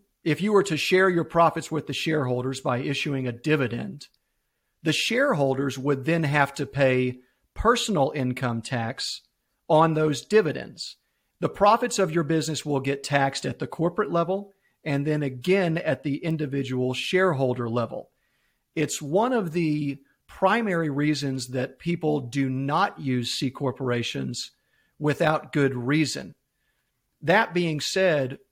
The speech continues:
the, the changes in the recent tax legislation at the federal level reduced the corporate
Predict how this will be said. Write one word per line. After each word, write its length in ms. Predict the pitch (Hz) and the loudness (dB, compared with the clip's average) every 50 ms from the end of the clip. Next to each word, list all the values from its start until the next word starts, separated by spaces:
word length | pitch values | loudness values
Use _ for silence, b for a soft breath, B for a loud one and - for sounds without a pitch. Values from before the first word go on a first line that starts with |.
| _ - | _ -8
the, 240 | 143 131 143 139 - - | -4 -4 -4 -4 -4 -8
the 160 | - 135 139 135 | -4 -2 -2 -2
changes 920 | - - - - 190 214 233 240 226 214 214 185 180 175 170 - - - - _ _ _ | -2 -2 0 0 2 2 2 0 0 0 2 2 2 0 -2 -6 -8 -8 -12 _ _ _
in 260 | - 160 156 151 151 | 0 0 0 0 0
the 340 | 135 147 143 139 139 135 135 | 0 2 2 2 2 2 0
recent 720 | 143 - 143 131 151 165 170 - - 175 156 160 - - - - _ _ | -2 -4 -2 0 0 2 2 0 0 -2 -2 -4 -6 -10 -14 -16 _ _
tax 360 | - 151 151 160 156 - - | -2 0 0 2 0 -2 -2
legislation 760 | 147 143 131 127 127 131 - - 151 143 127 123 - - 139 | 0 2 2 2 0 -2 -4 -2 -2 -2 -2 -2 -4 -6 -6
at 100 | 131 127 | -8 -8
the 80 | - - | -10 -8
federal 440 | - - 151 139 147 143 131 127 | -2 0 0 0 2 0 0 2
level 480 | 127 135 135 131 123 117 117 117 117 - _ _ _ _ _ _ _ _ _ _ - | 2 2 2 2 0 -2 -4 -6 -8 -14 _ _ _ _ _ _ _ _ _ _ -4
reduced 720 | 135 143 156 151 127 156 185 226 247 233 - - - - - | -2 0 0 0 0 0 0 0 0 -2 -4 -8 -12 -8 -8
the 80 | 151 | -8
corporate 640 | 147 - - - 202 208 208 208 180 170 165 160 - | -8 -4 0 2 2 2 2 0 -2 -4 -4 -4 -8